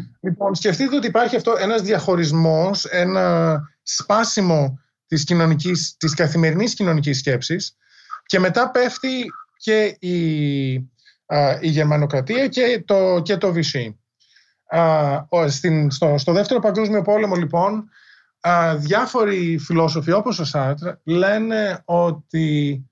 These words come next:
α, ναι, υπάρχει διαφάνεια, αλλά είναι διαφάνεια μόνο του κρυμμένου, μόνο του ρεζιστό, μόνο στην αντίσταση.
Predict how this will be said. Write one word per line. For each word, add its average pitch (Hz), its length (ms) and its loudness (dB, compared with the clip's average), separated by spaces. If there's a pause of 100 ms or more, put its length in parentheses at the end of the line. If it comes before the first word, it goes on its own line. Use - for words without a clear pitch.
(440)
α, 151 360 0
ναι, 180 140 2
υπάρχει 208 540 2
διαφάνεια, 160 720 0
αλλά 170 200 2
είναι 220 140 2
διαφάνεια 196 580 0
μόνο 202 720 2 (680)
του 165 140 2
κρυμμένου, 165 600 2
μόνο 180 680 2
του 175 140 0
ρεζιστό, 147 600 0
μόνο 160 520 2
στην 175 220 -2
αντίσταση. 151 720 -2